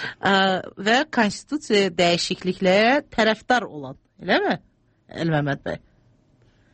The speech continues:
Belə də demək olar. Ə, etiraz eləmir hətta hər halda Əl Məmməd Nuriyev olacaq.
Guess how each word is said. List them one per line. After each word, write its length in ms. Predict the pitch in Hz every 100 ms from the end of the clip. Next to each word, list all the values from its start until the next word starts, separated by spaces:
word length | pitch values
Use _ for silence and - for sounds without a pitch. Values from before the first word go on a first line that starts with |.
| _ _ _ _ _ _ _
Belə 220 | 190 165 -
də 80 |
demək 300 | 98 127 147
olar. 160 | 196 403 - 427 -
Ə, 140 | - 233 220 208
etiraz 300 | 214 202 175
eləmir 300 | 160 151 151 160
hətta 180 | -
hər 220 | 165 175 165
halda 220 | 170 302 -
Əl 140 | 180 170
Məmməd 380 | 160 196 226 208
Nuriyev 380 | 190 185 165 _ _ _
olacaq. 440 | - 147 143 139